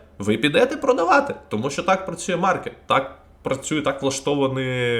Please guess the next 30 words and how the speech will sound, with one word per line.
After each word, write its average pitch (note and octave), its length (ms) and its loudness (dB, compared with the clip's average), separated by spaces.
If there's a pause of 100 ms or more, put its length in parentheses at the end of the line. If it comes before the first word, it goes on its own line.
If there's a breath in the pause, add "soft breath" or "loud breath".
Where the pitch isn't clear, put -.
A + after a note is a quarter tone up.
люди, C3 300 2
та, A#2 180 2
і B2+ 80 2
наша B2+ 240 -6
психологія. A#2 580 0 (240 loud breath)
Коли D3 220 4
ми G#3+ 80 6
бачимо, E3 580 2 (240 loud breath)
що - 180 -4
все D3+ 380 2 (140)
падає, C#3+ 540 4 (100)
ми B2+ 220 -4
теж G3 280 4
біжимо F3 460 -2
і G3 40 0
продаємо. D#3+ 600 -2 (140)
Ну, A2+ 320 0
і G2+ 480 -2
за A2 120 2
рахунок B2 360 -2
цього G#3+ 320 6
маркет, C3 360 2
в - 40 -18
принципі, B2 600 -2
і, C#3 120 -2 (400 loud breath)
а, G2+ 480 0
ну, G#2 60 -6
коригується B2 600 0
його G#2+ 180 -2
ціна. G#2+ 300 -6